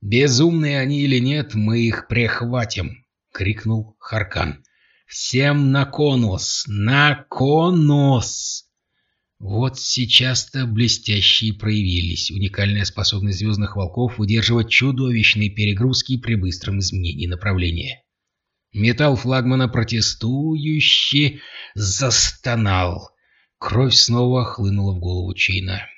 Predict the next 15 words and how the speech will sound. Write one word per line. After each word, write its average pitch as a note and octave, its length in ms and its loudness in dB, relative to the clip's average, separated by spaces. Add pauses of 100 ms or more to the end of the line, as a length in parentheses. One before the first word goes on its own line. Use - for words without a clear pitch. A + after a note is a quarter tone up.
(160)
когда A2+ 260 2
иглообразный C3 500 4
корабль C3 400 2
быстро A#2+ 500 0
свернул G2+ 520 0
в - 80 -8
сторону. F2+ 580 -4 (320)
Каждый D#3 360 0
варновский D3 440 0
крейсер C#3 480 0
помчался B2 720 0
к B2+ 80 -8
своему G#2 500 2
определённому G2+ 720 0
месту B2+ 720 -2